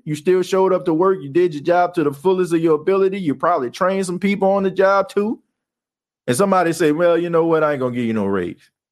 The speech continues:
You know, I, I mean, I give you this, but let's just give you a quarter more. Like, you crazy, right? You know what I'm saying? Or if they be like, "Okay, man, we gonna add this, uh, to your workload,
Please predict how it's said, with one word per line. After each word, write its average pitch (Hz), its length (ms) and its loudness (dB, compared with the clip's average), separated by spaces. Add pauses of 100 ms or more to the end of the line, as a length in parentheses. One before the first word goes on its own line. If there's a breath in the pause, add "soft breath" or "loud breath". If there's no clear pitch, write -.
(240)
You 123 80 0
know, 131 100 4
I, 143 320 0
I - 20 0
mean, 147 320 0
I 117 200 0
give 185 180 0
you 180 80 4
this, 175 160 2
but 147 220 2
let's 196 200 0
just 180 200 -4
give 156 140 4
you 127 120 4
a 110 40 0
quarter 120 420 -2
more. 98 340 -2 (320)
Like, 180 140 2
you 247 100 -2
crazy, 269 560 0 (680)
right? 139 360 2 (260)
You 135 100 0
know 196 60 4
what 214 60 4
I'm 202 80 0
saying? 208 400 0 (180)
Or 160 240 4
if 190 160 2
they 185 220 2
be 175 260 -2
like, 165 220 2
"Okay, 156 320 0
man, 156 240 0
we 185 80 0
gonna 151 220 2
add 143 260 0
this, 139 360 -2
uh, 117 220 2
to 135 140 -4
your 117 100 2
workload, 110 640 -2